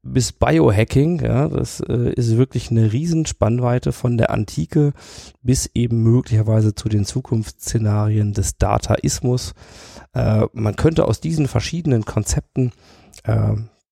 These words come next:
ja, quasi wie bei der Olympiade, äh, so Disziplinen machen und so eine,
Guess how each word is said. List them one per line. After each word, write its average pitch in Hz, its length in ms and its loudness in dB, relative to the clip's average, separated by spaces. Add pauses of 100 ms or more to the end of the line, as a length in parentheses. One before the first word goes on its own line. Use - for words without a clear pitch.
ja, 101 280 0
quasi 110 400 -2
wie 123 100 2
bei 117 160 2
der 117 160 4
Olympiade, 110 880 2
äh, 101 420 0
so 110 160 -4
Disziplinen 123 760 0
machen 117 340 -6
und 113 160 -4
so 110 140 0
eine, 117 260 4